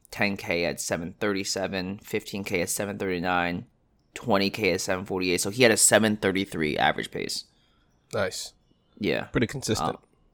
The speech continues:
Speaker 1: yeah. Now, this was Carolyn's first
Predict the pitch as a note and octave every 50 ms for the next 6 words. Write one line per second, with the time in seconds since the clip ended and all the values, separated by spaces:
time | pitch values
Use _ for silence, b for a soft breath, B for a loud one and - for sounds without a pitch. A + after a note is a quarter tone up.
0 | _ _ - A2+ B2 E3+ F#3+ - - - - _ - - C3 A#2 A2 G#2 F#2+ -
1 | - _ _ _ - _ _ _ _ _ _ - - - - B2 B2+ A#2 - -
2 | A2 G#2 G2+ G2 E2+ F2 D#2 C#2 - - - - - G#2+ G2+ G2 F#2+ F#2 F2+ F#2+
3 | - - - - - - G#2 F#2 E2+ F#2 - - - - -